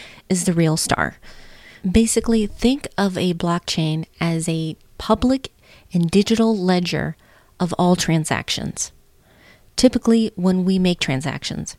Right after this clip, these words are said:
for example, paying bills, buying something from a store, or selling online, there's some communication, not just between buyer and seller, but between our bank and whoever we're dealing with as well.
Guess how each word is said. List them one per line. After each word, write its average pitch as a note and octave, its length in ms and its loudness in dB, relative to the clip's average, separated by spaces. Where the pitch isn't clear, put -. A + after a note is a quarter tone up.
for - 120 -2
example, D#3+ 440 -2
paying F3 320 -2
bills, E3 460 2
buying F#3 440 0
something F3+ 400 2
from E3+ 220 2
a E3+ 60 2
store, D#3 400 0
or F#3 100 0
selling G3 400 2
online, D#3 460 0
there's F3 320 2
some B3 440 2
communication, F#3+ 1000 2
not - 220 2
just A#3 240 0
between G3+ 500 0
buyer E3 300 0
and A3 100 4
seller, E3 380 -2
but - 220 2
between G3+ 420 0
our C#4+ 240 2
bank E3+ 380 0
and F#3+ 180 2
whoever F#3+ 600 0
we're F3 220 2
dealing D3+ 360 0
with - 320 -4
as E3 240 0
well. D3 400 0